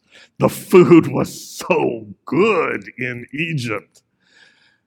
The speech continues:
The melons, oh, the garlic, the leeks. Mm.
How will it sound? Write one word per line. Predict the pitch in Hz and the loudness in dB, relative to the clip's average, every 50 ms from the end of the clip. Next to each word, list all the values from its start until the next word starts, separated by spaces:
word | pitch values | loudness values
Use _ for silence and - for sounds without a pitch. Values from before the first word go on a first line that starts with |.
| _ _ _ _ - | _ _ _ _ -16
The | 90 104 | -14 -14
melons, | 95 92 104 117 139 165 185 202 208 180 160 143 113 - 90 - _ _ _ _ _ - - - - - - - - _ _ _ _ _ - | -14 -14 -12 -8 -6 -4 -4 -4 -4 -4 -4 -6 -8 -10 -18 -20 _ _ _ _ _ -20 -20 -20 -20 -20 -20 -20 -20 _ _ _ _ _ -10
oh, | 233 208 208 196 185 165 135 110 101 - 98 | -6 -4 -2 0 0 -2 -2 -4 -8 -12 -14
the | 98 104 110 | -12 -12 -12
garlic, | 110 113 - 190 185 190 190 190 190 175 165 143 117 110 - - _ | -12 -8 -4 -2 0 0 2 2 2 2 2 2 0 -2 -6 -12 _
the | - 123 | -6 -6
leeks. | 123 127 147 214 247 131 101 - _ - - - - - - - - _ _ _ _ _ _ _ _ _ _ _ _ _ _ _ _ _ _ _ _ _ _ _ _ _ _ _ _ _ _ _ _ _ _ _ _ _ - | -4 -4 -4 -4 -4 -4 -6 -8 _ -20 -20 -18 -18 -18 -20 -20 -20 _ _ _ _ _ _ _ _ _ _ _ _ _ _ _ _ _ _ _ _ _ _ _ _ _ _ _ _ _ _ _ _ _ _ _ _ _ -16
Mm. | 302 262 240 220 208 185 160 147 127 110 95 90 | -12 -8 -6 -4 -2 -2 -2 -2 -4 -6 -10 -14